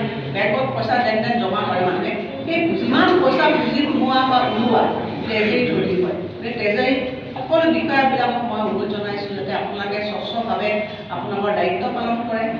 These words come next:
আৰু জনসাধাৰণক যিখিনি সেৱা দিব লাগে, সেই সেৱাটো আপোনালোকে স্বচ্ছভাৱে দিব। বিষয়াসকলক সেইটো অনুৰোধ জনালো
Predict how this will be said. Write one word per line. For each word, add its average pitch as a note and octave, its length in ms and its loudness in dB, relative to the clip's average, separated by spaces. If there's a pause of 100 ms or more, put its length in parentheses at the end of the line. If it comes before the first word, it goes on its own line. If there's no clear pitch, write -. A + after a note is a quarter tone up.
(120)
আৰু C4+ 180 -2
জনসাধাৰণক D4+ 680 2
যিখিনি - 360 2
সেৱা A#3 320 2
দিব A3 200 0
লাগে, F3+ 280 -2 (300)
সেই D4+ 200 -2
সেৱাটো A#3+ 460 0
আপোনালোকে G#3 400 0
স্বচ্ছভাৱে F#3 600 -2
দিব। E3+ 200 0 (360)
বিষয়াসকলক G#3+ 640 0
সেইটো G#3 280 -6
অনুৰোধ G#3+ 220 0
জনালো A3+ 320 2